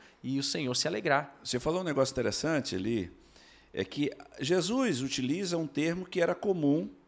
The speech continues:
Speaker 2: na sua época, por exemplo, o apóstolo. Quem era o apóstolo? Na realidade, era um cara de Roma, um alto, um alto oficial, que chegava diante de um reino e dizia o seguinte:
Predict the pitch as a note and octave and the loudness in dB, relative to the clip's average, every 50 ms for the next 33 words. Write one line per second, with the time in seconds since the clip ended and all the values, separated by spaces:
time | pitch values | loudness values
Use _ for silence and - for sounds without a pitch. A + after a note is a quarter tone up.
0 | _ _ _ _ _ _ _ _ _ - - - G#2+ A2+ A#2 A#2 A#2 - - D#3+ | _ _ _ _ _ _ _ _ _ -10 -8 -4 0 2 2 2 2 0 0 2
1 | E3 D3+ A#2 A2 G2+ - - - - F2 E2+ - G#2 F#2+ G#2 G2 - B2 A#2+ B2 | 4 6 6 6 6 4 2 -2 -2 -4 -4 -4 -2 -2 -2 2 4 4 4 4
2 | - A#2 A2+ G2 F#2 - - F#2+ F#2+ - G3+ A3 A#3+ A#3 G#3+ F#3+ D#3 - - G#2+ | 4 6 6 6 6 4 0 -6 -6 -4 -2 -2 0 2 2 2 2 0 2 2
3 | - - - - - - C#2+ - - - - _ _ - G2 A2 A#2+ C3 C3+ C3+ | 2 2 0 -2 -10 -12 -16 -18 -18 -20 -20 _ _ -4 0 0 2 2 2 0
4 | B2+ A2+ A2 C3 E3 F3 C#3+ G#2+ A2 - - - - G#2+ B2 C3+ C3 C3 C3 - | 0 2 4 4 4 4 2 0 -4 -8 -8 -4 0 2 2 4 4 4 2 0
5 | - - - C3+ C#3 C#3 C#3 - B2+ G2+ F#2+ G2 G2+ G2 G#2 B2+ C3 B2+ A#2 F#2+ | -2 -4 -4 -2 -2 -2 0 2 4 4 6 6 4 2 0 0 -2 -2 -6 -4
6 | - F#2+ G2 F#2+ F#2+ G2 G2+ B2 F3 A#3 - - _ _ _ _ - _ - G2+ | 0 0 2 2 2 0 0 -2 -4 -6 -10 -18 _ _ _ _ -20 _ -8 -2
7 | G2 G2+ G#2+ C3 F3+ G#3 G#3 - - C3+ A2+ - - - - - _ _ _ _ | 2 6 8 8 8 8 6 2 -4 -6 -6 -6 -6 -12 -20 -20 _ _ _ _
8 | _ _ _ _ _ _ _ - F2 F2+ G2+ B2 - - - G#2+ - - - - | _ _ _ _ _ _ _ -4 2 6 6 6 6 6 2 -2 -2 -2 -4 -2
9 | F#2+ F#2 F#2 G2 A2 C3+ - - - - - - - _ - - F3 - F#3+ F3+ | 0 2 4 4 4 2 0 -6 -16 -20 -20 -20 -20 _ -10 -4 -2 0 2 4
10 | D#3 D3+ C3 B2 A#2 A#2+ A2+ G#2+ A#2 A#2 A#2 A2+ - G#2+ G#2+ A#2 G#2 G#2 A2+ C3+ | 6 6 8 8 6 4 0 0 0 0 0 -2 -4 -6 -4 -4 -2 0 2 2
11 | D#3+ E3+ D#3+ C#3 B2+ A#2+ A#2 A2+ B2 C#3+ C#3 - D3 C3+ A#2+ A2+ G#2 F#2 F2+ - | 4 4 2 0 -2 -4 -4 -4 -4 -4 -4 -4 -4 -4 -4 -2 -2 -4 -4 -6
12 | - - - | -10 -12 -14